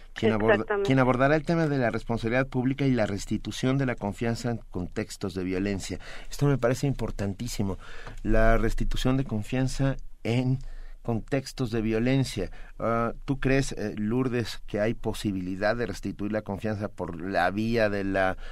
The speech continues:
Speaker 1: rendición de cuentas? Yo, yo creo que falta ahí un como pequeño paso intermedio entre la, la rendición de cuentas y la,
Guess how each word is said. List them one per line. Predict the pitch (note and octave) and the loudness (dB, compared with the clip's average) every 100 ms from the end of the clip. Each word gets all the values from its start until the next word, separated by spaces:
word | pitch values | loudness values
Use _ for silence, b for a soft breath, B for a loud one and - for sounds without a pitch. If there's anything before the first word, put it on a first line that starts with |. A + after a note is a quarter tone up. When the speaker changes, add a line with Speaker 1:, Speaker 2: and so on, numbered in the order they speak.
| B | B
Speaker 1:
rendición | - G#2+ G#2+ A2+ A#2 | -2 0 0 0 0
de | A2+ | 0
cuentas? | A2+ A2 B2 - B B B - | 0 2 0 -2 B B B 2
Yo, | G3 - - | 2 2 0
yo | A3+ | 2
creo | C4+ | 0
que | - C#4 - - - | -2 -4 -4 -14 -12
falta | A2 - F3 G#3+ G3+ G#2+ | -2 4 4 6 4 4
ahí | B2 D3 | 2 4
un | E3 D#3+ | 2 2
como | D3 C3 | 2 2
pequeño | A2 A2 C3+ C#3 | 2 0 2 2
paso | C#3 C3+ | 2 2
intermedio | C3 A2 G#2 B2 A#2+ | 2 2 2 4 4
entre | A2+ G#2 | 0 0
la, | G#2 G#2 - | 2 2 0
la | F#2 G#2 G#2 | -2 0 0
rendición | G#2 G2+ A#2+ A2+ | 0 -2 -2 -2
de | A2+ | 0
cuentas | G#2+ A2 - - | 0 0 -2 -2
y | F#2 | -4
la, | F#2+ F#2 | -2 -2